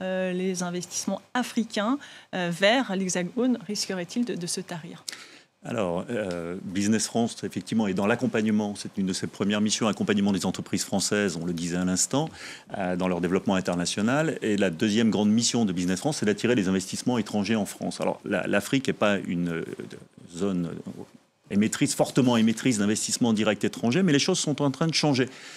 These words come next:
Speaker 2: Et on le voit bien dans la nature de, des projets que l'on accompagne et dans la volumétrie, euh,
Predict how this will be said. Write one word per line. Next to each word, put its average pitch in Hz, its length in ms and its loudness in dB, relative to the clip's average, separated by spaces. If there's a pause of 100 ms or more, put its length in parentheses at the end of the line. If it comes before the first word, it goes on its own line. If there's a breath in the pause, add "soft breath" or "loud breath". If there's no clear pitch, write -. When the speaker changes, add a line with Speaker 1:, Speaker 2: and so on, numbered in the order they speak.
(240 loud breath)
Speaker 2:
Et 120 80 2
on 123 100 6
le 156 100 4
voit 131 200 4
bien 131 320 4
dans 107 180 2
la 101 120 2
nature 110 400 0
de, 95 240 2
des 90 120 0
projets 107 320 0
que - 100 -8
l'on 95 80 0
accompagne 107 440 0
et 127 60 2
dans 92 140 0
la 87 100 0
volumétrie, 110 680 0 (160)
euh, 92 180 -2